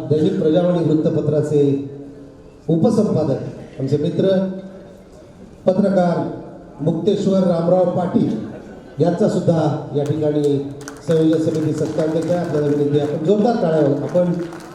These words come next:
टाळ्यामध्ये कंजूसी करू नये अशी आपल्याला नम्र विनंती आहे,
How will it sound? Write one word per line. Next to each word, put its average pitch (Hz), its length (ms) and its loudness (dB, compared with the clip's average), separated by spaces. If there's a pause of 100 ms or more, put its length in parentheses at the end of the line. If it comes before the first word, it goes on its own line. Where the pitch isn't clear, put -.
(180)
टाळ्यामध्ये 185 560 4 (200)
कंजूसी 165 420 2
करू 180 180 4
नये 151 280 2 (100)
अशी 156 320 0 (400)
आपल्याला 147 320 -2
नम्र 139 280 2
विनंती 147 340 4
आहे, 160 240 0